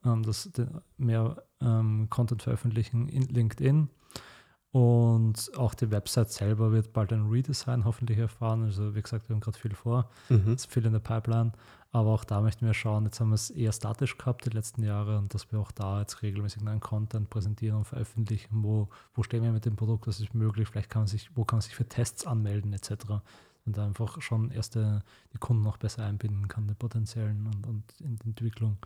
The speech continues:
Speaker 1: Also ja, man findet uns, glaub ich, auf den klassischen Social-Media-Kanälen.
Speaker 2: Ja.
Speaker 1: TikTok haben wir noch nicht.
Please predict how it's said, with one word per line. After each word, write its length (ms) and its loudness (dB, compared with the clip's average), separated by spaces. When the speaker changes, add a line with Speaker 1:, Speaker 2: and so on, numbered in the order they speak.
Speaker 1:
Also 100 4
ja, 160 4
man 100 2
findet 220 4
uns, 140 2
glaub 140 0
ich, 60 2
auf 100 -2
den 160 2
klassischen 460 0
Social-Media-Kanälen. 880 0
Speaker 2:
Ja. 60 0
Speaker 1:
TikTok 360 2
haben 100 4
wir 80 6
noch 180 2
nicht. 200 2